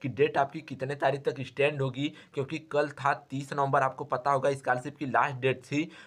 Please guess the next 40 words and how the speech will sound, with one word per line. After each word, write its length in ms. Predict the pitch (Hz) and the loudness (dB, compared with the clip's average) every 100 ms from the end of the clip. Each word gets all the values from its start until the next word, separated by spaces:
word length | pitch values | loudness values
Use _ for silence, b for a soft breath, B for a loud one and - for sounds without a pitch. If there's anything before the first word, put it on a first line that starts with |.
| - | 0
तो 80 | 143 | 4
आप 360 | 123 131 139 | 6 4 4
लोगों 140 | 135 135 | 2 2
की 120 | 143 | 0
लास्ट 340 | 123 123 135 - | 0 0 0 -4
डेट 160 | 147 | -4
जो 180 | 135 135 | 0 0
है 220 | 135 156 160 B | 2 0 -2 B
इसको 280 | 127 - 151 | -6 -2 -2
फिर 200 | 147 135 | 0 -4
से 160 | - 147 | -2 -4
एक्सटेंड 380 | 139 - 143 | -4 -2 -2
किया 260 | 139 127 139 | -2 2 2
जाएगा, 300 | 139 131 143 | 4 2 0
शासन 360 | - 123 143 139 | 0 -2 -2 -8
को 100 | 139 | -4
पत्र 260 | 139 135 | -4 -4
भेजा 300 | 127 131 147 | -4 0 2
जा 120 | 147 143 | 2 0
चुका 260 | 135 135 | -2 0
है। 120 | 113 117 | 0 0
यहाँ 220 | 131 170 | -2 0
पर 100 | 151 | 0
आप 140 | 143 | -2
लोग 120 | 139 135 | -2 -2
देख 180 | 156 | -4
लीजिए, 300 | 123 117 143 180 B B B | -4 -4 -6 -6 B B B
छात्रवृत्ति 460 | 131 147 151 139 185 | -8 -6 -6 -8 -8
फीस 260 | 185 170 | -4 -2
भरपाई 340 | 139 135 143 151 | 0 0 0 0
के 120 | 160 | 2
लिए 100 | 156 | 4
आवेद-, 360 | 135 123 127 127 - | 4 4 0 -2 0
ऑनलाइन 340 | 127 123 147 | 0 2 0
आवेदन 320 | 143 127 135 147 | 2 0 0 0
से 100 | 143 | 0
वंचित 400 | 120 123 151 139 | 0 -2 -6 -4
छात्र 200 | 135 135 | -4 -2
छात्राओं 280 | 131 139 | -4 -2
को 120 | 143 | -4